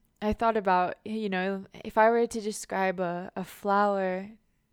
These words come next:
to someone who couldn't see, you couldn't really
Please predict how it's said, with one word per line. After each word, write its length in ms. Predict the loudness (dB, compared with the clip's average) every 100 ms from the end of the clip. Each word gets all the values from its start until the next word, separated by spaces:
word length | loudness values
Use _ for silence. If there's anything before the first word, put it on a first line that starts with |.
| _
to 420 | -12 -8 -6 -6 -6
someone 420 | -6 -4 -4 -4
who 160 | -6
couldn't 420 | -8 -8 -10 -10 -8
see, 440 | -8 -6 -4 -4
you 120 | -6
couldn't 320 | -6 -8 -8
really 420 | -2 0 2 0